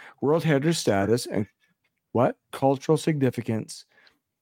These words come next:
make it a must visit for history enthusiasts. Every year, millions of visitors explore its sprawling courtyards, ornate palaces, and intricate architectural details,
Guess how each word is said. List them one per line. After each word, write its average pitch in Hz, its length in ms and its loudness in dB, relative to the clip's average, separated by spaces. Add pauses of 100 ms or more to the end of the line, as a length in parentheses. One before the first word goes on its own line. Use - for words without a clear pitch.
make 131 240 0
it 131 100 2
a 117 40 2
must 127 360 0
visit 117 420 -4
for 107 120 -8
history 170 460 0
enthusiasts. 110 720 0 (220)
Every 135 240 0
year, 123 180 2
millions 127 460 0
of 147 80 -2
visitors 113 420 -4
explore - 500 -2
its - 100 -6
sprawling 117 420 0
courtyards, 104 500 0
ornate 113 540 -2 (160)
palaces, 101 640 -2 (340)
and 123 120 -4
intricate 147 600 -2 (140)
architectural - 1300 -2 (140)
details, 110 640 0